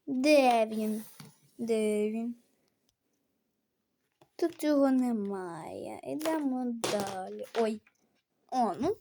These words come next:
тут десь може бути. Далі. Фух, мене не замітили. Так, ми можемо бігти.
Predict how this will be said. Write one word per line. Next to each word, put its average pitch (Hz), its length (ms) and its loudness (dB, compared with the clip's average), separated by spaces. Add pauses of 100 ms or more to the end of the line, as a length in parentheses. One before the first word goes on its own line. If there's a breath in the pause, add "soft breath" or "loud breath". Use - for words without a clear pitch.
тут 302 300 6
десь 240 340 -4 (120)
може - 440 -16 (1000)
бути. 240 600 0 (640)
Далі. 202 720 -6 (1000)
Фух, 320 520 0
мене 330 340 2
не 349 160 2
замітили. 339 580 2 (300 loud breath)
Так, 381 160 -2
ми 370 100 4
можемо 359 440 2
бігти. 339 500 -2